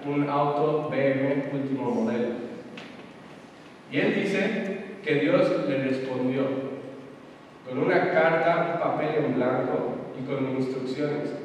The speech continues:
que decía, "Firma tu nombre en la parte de abajo y después yo pondré lo que yo quiera en la parte de arriba. Yo llenaré la parte de arriba como yo quiera hacerlo".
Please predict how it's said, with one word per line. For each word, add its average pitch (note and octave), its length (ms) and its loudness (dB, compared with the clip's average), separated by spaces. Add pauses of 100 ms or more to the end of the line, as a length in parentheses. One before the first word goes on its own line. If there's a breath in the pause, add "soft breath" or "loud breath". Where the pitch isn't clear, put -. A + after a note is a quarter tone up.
(640)
que C3 120 -8
decía, C3 720 0 (480)
"Firma F#3 440 2
tu C3+ 180 0
nombre D3+ 400 2
en - 60 0
la C3 180 0
parte C3 320 -2
de A#2+ 80 -2
abajo A2 640 -2 (360)
y C3+ 60 -6
después C3+ 500 -2 (200)
yo C#3+ 200 0
pondré C3+ 380 0
lo B2+ 140 2
que A2+ 240 -2
yo B2+ 260 -4
quiera B2 640 -2
en B2 60 -10
la A2+ 180 -8
parte A2 300 -4
de A2 60 -2
arriba. A2+ 340 -4 (160)
Yo B2+ 80 -4
llenaré C3 500 2
la C3 200 0
parte B2+ 260 0
de - 60 -4
arriba A#2 400 -2
como - 280 -6
yo B2 220 -4
quiera A#2 200 -4
hacerlo". A#2 440 -4